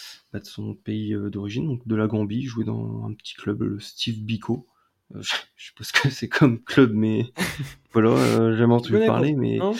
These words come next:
Speaker 1: il, <laughs> non, non, étonnamment. Et je pense qu'on a fait un bon travail de scouting sur, euh, les compétitions internationales où il s'est vraiment révélé. C'était vraiment une des révélations de,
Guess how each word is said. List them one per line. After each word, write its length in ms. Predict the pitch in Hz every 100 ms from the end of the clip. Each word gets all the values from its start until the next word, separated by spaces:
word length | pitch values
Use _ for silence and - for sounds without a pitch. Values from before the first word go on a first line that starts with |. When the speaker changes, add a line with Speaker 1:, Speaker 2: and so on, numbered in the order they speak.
| - - -
Speaker 1:
il, 200 | 131 131 131
<laughs> 100 | 139
non, 260 | 143 175 190
non, 200 | 175 165
étonnamment. 480 | 135 120 120 143 - - - -
Et 80 | 117
je 100 | -
pense 220 | 151 147
qu'on 320 | 120 117 113
a 80 | 113
fait 220 | - 123
un 260 | 117 113 110
bon 300 | 101 127 135
travail 240 | 135 131
de 80 | 120
scouting 560 | - 139 - 151 151
sur, 340 | 143 - 123 117
euh, 160 | 113
les 120 | 110 113
compétitions 500 | 107 120 117 - 127
internationales 480 | 120 117 - 127
où 80 | 127
il 40 | 113
s'est 140 | 113
vraiment 300 | 110 117 123
révélé. 420 | 120 113 117 117 _ _ _
C'était 240 | _ - 104
vraiment 180 | 117
une 80 | 123
des 100 | 110
révélations 640 | 110 107 110 113 - 120
de, 240 | 113 107